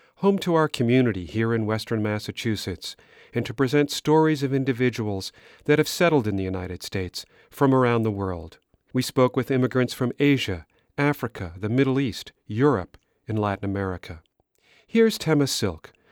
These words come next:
the managing director of Words in Transit, to tell us more about Tito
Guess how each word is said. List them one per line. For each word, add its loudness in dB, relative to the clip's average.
the -4
managing 2
director 0
of -2
Words -2
in -2
Transit, -4
to 0
tell 2
us -2
more 6
about -2
Tito 0